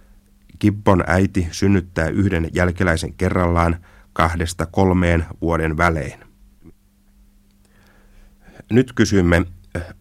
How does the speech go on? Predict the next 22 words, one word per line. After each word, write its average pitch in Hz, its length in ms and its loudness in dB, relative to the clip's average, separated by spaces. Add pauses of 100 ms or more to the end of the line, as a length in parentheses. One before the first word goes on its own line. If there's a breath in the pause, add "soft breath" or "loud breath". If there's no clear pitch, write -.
paranisiko 107 640 0 (100)
gibbon 117 360 0
pariskunnan 87 680 0
lisääntymismenestys, 95 1120 -2 (340 soft breath)
jos - 220 -8
uros 107 440 2
vapauttaisi 87 640 0
naaraan 87 500 2 (120)
imettämisestä – 90 880 -2 (480 loud breath)
ja 90 80 -4
tekisi 92 420 -2
näin 98 220 2
mahdolliseksi 90 720 -2
sen, 98 400 0 (320 loud breath)
että - 160 -6
naaras 87 380 0
voisi 90 280 -2
heti 107 240 -2
alkaa 85 360 0
odottaa 85 580 -2
seuraavaa 80 580 0
jälkeläistä. 82 720 -2